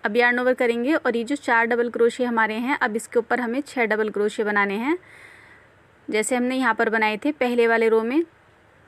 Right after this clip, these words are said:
चार डबल क्रोशिया हैं, तो दूसरे रो में उसके ऊपर हमने छः डबल क्रोशिया बनाए थे। ऐसे ही हमारे तीसरे रो में चार डबल क्रोशिया हैं, इसके ऊपर हम छः डबल क्रोशिया बनाएंगे और रिंग के ऊपर सिंगल क्रोशिया का स्टिच बनाएंगे।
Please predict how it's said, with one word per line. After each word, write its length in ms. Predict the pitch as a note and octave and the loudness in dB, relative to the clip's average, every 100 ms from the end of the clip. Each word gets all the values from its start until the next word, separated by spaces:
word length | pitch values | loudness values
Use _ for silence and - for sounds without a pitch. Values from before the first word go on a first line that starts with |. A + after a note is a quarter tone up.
| _ - | _ -4
चार 180 | A#3 A3+ | 0 2
डबल 240 | A3+ A#3+ | 0 -2
क्रोशिया 400 | A3 A3+ A3+ B3 | 0 0 2 -2
हैं, 140 | B3 D4+ | 0 -2
तो 140 | D#4 | -2
दूसरे 400 | A3+ A#3+ B3 B3 | -2 -2 0 2
रो 120 | A#3+ | 2
में 140 | A#3 B3 | 2 -2
उसके 180 | B3 B3 | -4 -2
ऊपर 180 | B3 | -2
हमने 200 | B3+ B3 | -2 -2
छः 220 | C#4+ - A#3 | -4 -2 0
डबल 220 | A3 A3 | 0 0
क्रोशिया 340 | A3+ A3+ B3 | 2 2 0
बनाए 220 | A3 G#3+ | -2 -2
थे। 120 | G#3 C#4+ | -2 -2
ऐसे 360 | - A3+ A#3+ | -2 -2 -2
ही 120 | B3 | -2
हमारे 300 | C4 A#3+ A3+ B3+ | -2 0 0 0
तीसरे 340 | B3 A#3 A#3+ | -2 0 0
रो 120 | A3+ | 0
में 140 | A3+ B3+ | -2 -4
चार 240 | - A3+ | 0 2
डबल 220 | A3 A3+ | 2 0
क्रोशिया 400 | A3 A3 A3 A3+ | 0 0 0 -2
हैं, 120 | A#3+ - | -4 -4
इसके 240 | B3 - | -4 -4
ऊपर 200 | G#3+ A#3 | -2 -2
हम 100 | C4 | -2
छः 240 | C4+ C4 A3 | -2 -2 0
डबल 220 | G#3 G#3 | -2 -4
क्रोशिया 360 | G3 G3+ - | -4 -4 -2
बनाएंगे 420 | G#3 G3+ G#3 A3 E4 | -2 -2 -2 -2 -2
और 200 | - A#3 | -2 -2
रिंग 180 | G#3+ G3+ | -2 -2
के 80 | |
ऊपर 200 | G3+ - | -4 -6
सिंगल 340 | B3+ A#3+ G#3 G3+ | -6 -4 -4 -4
क्रोशिया 400 | F#3+ G3 - G#3 | -4 -8 -8 -8
का 100 | G#3 | -8
स्टिच 340 | - B3 - - | -8 -12 -12 -6
बनाएंगे। 560 | G#3+ G3+ F#3+ G3 D4 | -2 -2 0 0 0